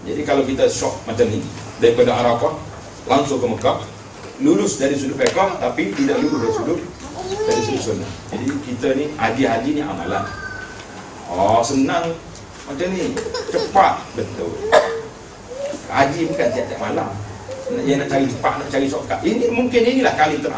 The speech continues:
pertama dan kali terakhir dalam hidup kita buat haji. Ha, kita bukan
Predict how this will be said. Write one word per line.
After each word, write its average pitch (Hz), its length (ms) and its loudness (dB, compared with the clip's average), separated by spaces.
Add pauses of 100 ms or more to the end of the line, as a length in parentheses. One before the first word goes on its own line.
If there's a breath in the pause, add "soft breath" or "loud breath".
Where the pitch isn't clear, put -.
(180)
pertama 139 440 2
dan 160 120 -2
kali 165 240 4
terakhir 151 400 -2 (480)
dalam 147 200 8
hidup 170 280 0
kita 165 240 4
buat 160 120 4
haji. 151 280 0 (460)
Ha, - 40 -10 (220)
kita 131 160 -2
bukan - 220 4